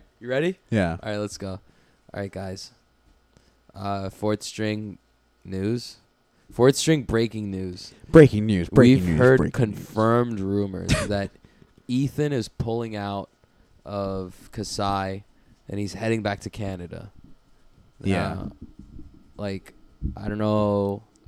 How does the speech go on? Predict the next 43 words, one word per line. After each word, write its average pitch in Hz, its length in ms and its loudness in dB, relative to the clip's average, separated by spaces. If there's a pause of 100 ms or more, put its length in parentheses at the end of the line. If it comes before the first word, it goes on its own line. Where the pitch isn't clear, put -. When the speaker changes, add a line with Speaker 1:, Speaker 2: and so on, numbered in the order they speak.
(500)
Speaker 1:
I 107 100 -8
heard, 101 200 -2
like, 98 160 -4
he's 92 160 -10
injured 107 400 2
or 113 80 4
something, 117 800 -4 (200)
or 90 560 -10 (280)
I 101 140 -6
don't 101 100 -4
know. 98 160 -4
Maybe 95 280 -6
he's 98 160 -10
making 101 320 -6
maple 98 240 -6
syrup 107 480 -2 (180)
up - 400 -12
there 98 160 -10
in 95 60 -12
Canada, 107 480 -6
but 95 160 -8
he's 104 180 -6
out. 98 300 -4 (440)
And 101 460 -8
I 101 120 -8
heard 113 240 -2
Junie's 107 340 -4
coming 92 340 -12
in. 85 220 -14 (520)
Speaker 2:
Junie 101 400 -4
Speaker 1:
Yeah, 117 360 6
Speaker 2:
from 90 120 -8
Speaker 1:
Junie, 120 380 2
Junie's 113 380 -2
campaign 120 560 -4
worked. 110 320 -2
I 101 140 -2
don't 107 80 -4
know. 117 120 0
Did 101 180 -12
you 110 80 -4
guys 120 200 2
see 131 400 -2